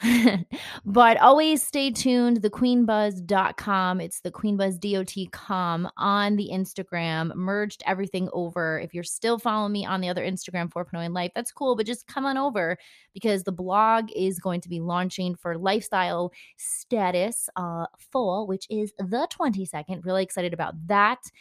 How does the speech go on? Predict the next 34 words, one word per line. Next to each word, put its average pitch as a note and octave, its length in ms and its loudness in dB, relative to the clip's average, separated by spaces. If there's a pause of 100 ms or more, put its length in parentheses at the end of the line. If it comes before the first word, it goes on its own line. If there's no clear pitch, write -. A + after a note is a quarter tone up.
(460)
And F#3 580 2 (100)
we F#3 140 -4
are F3 80 -4
gonna E3+ 180 -6
be D#3 140 -8
including D#3+ 560 -6
fitness A3 400 -2
videos, F#3 720 0
food G#3 240 -6
videos, F#3 560 0 (140)
everything. F#3+ 480 0
I'm F3+ 100 -2
so F#3 240 -2
excited F3 340 -4
about D#3+ 280 0
it. E3 260 -2 (120)
And F#3 200 0
when F#3+ 120 4
you G3+ 80 2
join D4 260 2
me D4 120 4
here G#3+ 140 4
on F3+ 80 2
the F3+ 60 -4
podcast F3 440 -4
every F3 160 -4
Sunday, E3+ 320 -4
twelve E3 320 -6
noon, A3 180 2
with G3+ 120 -2
a F3 40 -8
brand F3 200 0
new F3+ 140 -2
episode, F3 680 0